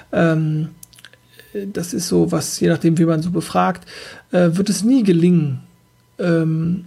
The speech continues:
und das ist auch meine Erfahrung, irgendwie die Gedankenströme auszuschalten oder was auch immer. Das Wichtige ist, sie mitzubekommen, weil dann wir-, kriegst du nämlich mit, wie du von deinen Gedanken beeinflusst wirst.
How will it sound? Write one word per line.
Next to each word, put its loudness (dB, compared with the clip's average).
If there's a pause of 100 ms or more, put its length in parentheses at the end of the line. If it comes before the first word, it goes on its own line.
und 0
das -8
ist -10
auch 0
meine 2
Erfahrung, -2
irgendwie 0
die -2
Gedankenströme 0
auszuschalten -2
oder -4
was -6
auch -4
immer. -2 (380)
Das -12
Wichtige -4
ist, -6
sie 2
mitzubekommen, 0
weil 2
dann -2
wir-, 0
kriegst -6
du 2
nämlich -2
mit, 2 (200)
wie 2
du 2 (680)
von -2
deinen 0
Gedanken -2
beeinflusst -4
wirst. -14